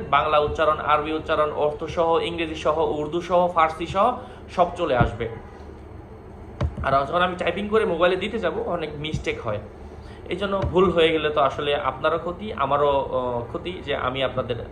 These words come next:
আমি ভুল পরামর্শ দিলে আপনারা ভুলের পিছনে ছুটলেন। এই জন্য Google-এ লিখতে পারেন, অনেক ওয়েবসাইট আছে, বাংলা উচ্চারণ সহ চলে আসবে।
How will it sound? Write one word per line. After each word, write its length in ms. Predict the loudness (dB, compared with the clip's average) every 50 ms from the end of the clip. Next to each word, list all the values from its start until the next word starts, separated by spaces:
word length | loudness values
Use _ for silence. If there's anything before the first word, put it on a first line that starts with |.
| -14 -14 -12 -8 -6
আমি 140 | -6 -6
ভুল 200 | -4 -2 -2 -2
পরামর্শ 360 | 0 2 2 2 2 0 -4 -6 -8
দিলে 160 | -6 -4 -4
আপনারা 280 | -4 -4 -4 -4 -4 -4
ভুলের 260 | -4 -2 0 0 0 -2 -4 -10 -14 -16 -16 -16 -14 -12
পিছনে 300 | -12 -10 -8 -6 -6 -6
ছুটলেন। 420 | -6 -6 -8 -8 -6 -6 -8 -6 -6
এই 80 | -8
জন্য 240 | -8 -6 -4 -4 -4 -2
Google-এ 240 | -4 -4 -2 -2 -2
লিখতে 260 | -2 -2 -4 -4 -6
পারেন, 220 | -6 -6 -4 -4 -4
অনেক 220 | -4 -4 -4 -4 -2
ওয়েবসাইট 420 | 0 2 2 2 2 0 0 2 2
আছে, 260 | 2 0 0 -2 -4 -4 -6 -10 -14 -14 -6 0
বাংলা 200 | 0 2 2 2
উচ্চারণ 340 | 0 0 0 -2 -2 -2 -2
সহ 240 | -2 -2 -4 -4 -4
চলে 220 | -2 -2 -2 0
আসবে। 280 | -2 -2 -4 -6 -8